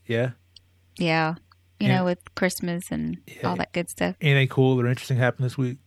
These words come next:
Speaker 1: Funny,
Speaker 2: A
Speaker 1: something?
Speaker 2: couple of things did hap-, oh, okay. So we were out Christmas shopping. <laughs>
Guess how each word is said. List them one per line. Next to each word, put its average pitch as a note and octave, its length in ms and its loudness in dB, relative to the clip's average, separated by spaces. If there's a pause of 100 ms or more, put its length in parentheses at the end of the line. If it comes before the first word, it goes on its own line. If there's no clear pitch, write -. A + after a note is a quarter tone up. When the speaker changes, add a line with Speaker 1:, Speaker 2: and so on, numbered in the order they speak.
(680)
Speaker 1:
Funny, A#2 360 -2
Speaker 2:
A A2 60 -8
Speaker 1:
something? A#3+ 440 4 (500)
Speaker 2:
couple A#3+ 560 6
of B3+ 100 4
things B3 360 4
did G3+ 180 4
hap-, G#3 260 2
oh, C4+ 760 6 (180)
okay. G#3 400 2
So G3+ 260 2
we G3+ 140 2
were G3 140 2
out F#3+ 260 4
Christmas B3+ 360 0
shopping. E3+ 460 -2 (1200)
<laughs> - 60 2